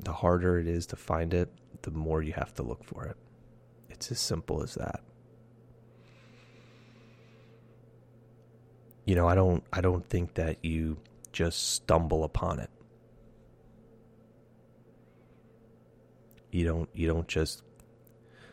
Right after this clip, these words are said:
haphazardly find love in a situation that is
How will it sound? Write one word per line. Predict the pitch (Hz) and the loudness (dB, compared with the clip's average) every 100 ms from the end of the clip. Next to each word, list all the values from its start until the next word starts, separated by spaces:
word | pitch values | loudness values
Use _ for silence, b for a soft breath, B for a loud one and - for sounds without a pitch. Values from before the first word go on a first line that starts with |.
| B - | B -12
haphazardly | - 123 - - - 87 85 78 76 80 76 | -6 -2 -2 -4 -2 -2 0 -2 -2 -4 -6
find | - 76 76 76 73 - - | -4 0 0 0 -4 -8 -2
love | 76 73 73 - - - - - - - - - - - - - - - - | 0 2 -2 -6 -20 -20 -20 -20 -20 -20 -20 -20 -20 -20 -20 -20 -20 -12 -4
in | 82 | -2
a | 78 | 0
situation | - 80 - 76 76 - 76 | 0 0 2 0 0 -2 -2
that | 76 | 0
is | 76 76 | 0 -2